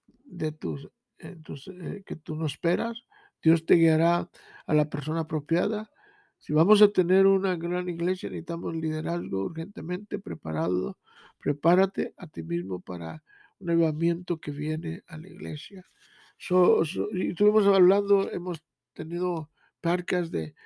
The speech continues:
liderazgo transformativo, liderazgo de influencia. Puedes, este, escucharlos, pero hoy nos queremos enfocar sobre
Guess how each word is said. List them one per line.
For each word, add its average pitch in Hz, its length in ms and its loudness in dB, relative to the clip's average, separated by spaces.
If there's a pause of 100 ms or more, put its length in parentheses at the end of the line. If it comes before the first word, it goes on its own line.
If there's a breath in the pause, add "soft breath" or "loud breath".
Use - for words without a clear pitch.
(120)
liderazgo 156 440 0
transformativo, 160 960 -2
liderazgo 175 520 -6
de 160 100 -10
influencia. 180 760 -2 (460 loud breath)
Puedes, 165 360 6
este, - 400 -6
escucharlos, 175 800 0 (540 loud breath)
pero 160 180 6
hoy 202 80 10
nos 226 180 4
queremos 185 460 4
enfocar 185 840 -4
sobre 170 460 -4